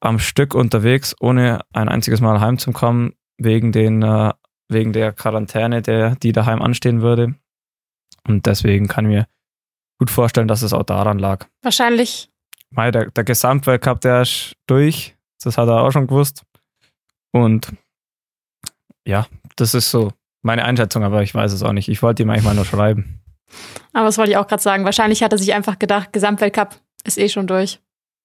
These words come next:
Speaker 2: Aber ein Thema, über das am Wochenende auch sehr, sehr viel gesprochen wurde, war der Sahara-Staub. Hat man davon wirklich irgendwas gemerkt?
Speaker 1: Also gemerkt, also beeinträchtigt hat's keinen, aber es war schon krass. Am,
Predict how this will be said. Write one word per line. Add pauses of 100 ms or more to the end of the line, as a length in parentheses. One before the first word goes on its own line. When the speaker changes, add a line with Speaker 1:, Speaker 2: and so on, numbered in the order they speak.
(400)
Speaker 2:
Aber
ein
Thema, (160)
über
das
am
Wochenende
auch (140)
sehr,
sehr
viel
gesprochen
wurde,
war (140)
der
Sahara-Staub. (540)
Hat
man
davon
wirklich
irgendwas
gemerkt?
Speaker 1:
Also (720)
gemerkt,
also
beeinträchtigt
hat's
keinen,
aber
es
war
schon
krass.
Am,